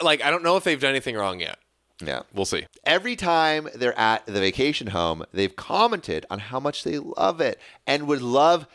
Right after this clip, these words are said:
Speaker 2: to live in this place when they retire, at
Speaker 1: Okay.
Speaker 2: retirement.
Speaker 1: Okay.
Speaker 2: <gasps> That gives more credibility. That
Speaker 1: That's
Speaker 2: gives more credibility to saying they're never gonna leave.
Speaker 1: Yeah.
Speaker 2: Yeah.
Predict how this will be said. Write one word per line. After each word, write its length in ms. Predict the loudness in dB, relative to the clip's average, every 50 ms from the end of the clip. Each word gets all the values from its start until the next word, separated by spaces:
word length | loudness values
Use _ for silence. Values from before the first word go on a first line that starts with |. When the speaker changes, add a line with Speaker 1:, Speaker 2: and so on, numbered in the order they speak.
| _ _
Speaker 2:
to 160 | -2 0 2 2
live 400 | 2 2 2 4 4 2 2 0 -2
in 140 | -4 0 0
this 180 | 0 -2 -2 -6
place 600 | -8 -2 0 2 4 4 2 2 0 -6 -12 _ _ _ _ _ _ _ _ _ _ _ _ _ _
when 260 | -2 0 0 2 2
they 120 | 2 2 2
retire, 720 | 0 -2 -4 -4 -2 2 4 4 4 4 2 0 -4 -8 -6 _
at 160 | 0 0 0 2 2
Speaker 1:
Okay. 120 | 2 2
Speaker 2:
retirement. 680 | 2 0 0 0 0 -2 -2 -2 -2 -2 -2 -4 -8 -16 -18 -16 -6 -4
Speaker 1:
Okay. 300 | -4 -2 0 -2 -2 -2
Speaker 2:
<gasps> 40 | 0
That 220 | 2 2 2 2 2
gives 240 | 0 0 0 -2
more 340 | -4 2 4 6 6 6 4
credibility. 680 | 2 0 0 0 2 2 2 2 2 2 2 2 0 -2
That 200 | -4 -8 _ _ -2
Speaker 1:
That's 100 | -2 0
Speaker 2:
gives 160 | 0 -4 0 2
more 200 | 4 4 4 2
credibility 600 | 0 -2 -2 0 2 2 2 2 2 2 0 -2
to 520 | -2 0 2 2 4 4 4 4 2 2 0 -4 _ _ -12
saying 260 | -4 -2 -2 -2 0
they're 100 | -2 -2 -2
never 200 | 0 0 0 -2
gonna 140 | -2 -2 0
leave. 260 | -2 -2 -4 -6 -6 -2
Speaker 1:
Yeah. 300 | 0 2 2 2 0 -2 -8 _ _ _ _ _ _ _ _ _ -10
Speaker 2:
Yeah. 760 | -4 0 2 2 4 4 4 2 2 4 4 4 2 2 0